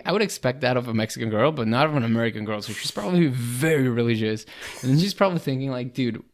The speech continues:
who the fuck is a freak next to me, and what is he watching?" And I was like, just, you know, I, I, I started, like, writing down fake notes, being like, "Oh yeah, like, it clearly looks like this is for an assignment, right?"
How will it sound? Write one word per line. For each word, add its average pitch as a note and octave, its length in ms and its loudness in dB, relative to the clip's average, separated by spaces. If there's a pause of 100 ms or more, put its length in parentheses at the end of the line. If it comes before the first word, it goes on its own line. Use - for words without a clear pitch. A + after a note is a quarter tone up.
(160)
who C#3+ 200 0
the G3 100 2
fuck - 380 -2
is C#3+ 140 0
a C3+ 80 0
freak B2 360 -4
next A#2 260 0
to A#2+ 80 -2
me, B2 100 4
and B2 120 2
what B2+ 120 2
is A#2+ 80 0
he B2 100 0
watching?" A2+ 560 2 (360)
And A#2+ 100 -2
I - 20 2
was D3 100 0
like, C3 200 6 (300)
just, C#3+ 380 0
you E3+ 120 6
know, C3 100 6
I, C3+ 220 6
I, C3+ 60 2 (140)
I B2+ 120 0
started, D#3+ 240 4
like, D#3+ 160 6
writing C3 320 4
down B2 240 2
fake B2 180 2
notes, A2+ 300 0
being A#2+ 160 2
like, A2 200 0
"Oh A2+ 120 0
yeah, G#2 300 -2
like, G#2+ 280 -6
it A2+ 160 -6
clearly D#3+ 380 2
looks C3 240 0
like A2+ 160 -4 (100)
this C3+ 160 -2
is C#3 80 0
for B2 160 -2
an A2+ 140 0
assignment, A2 480 -2
right?" B2 320 -2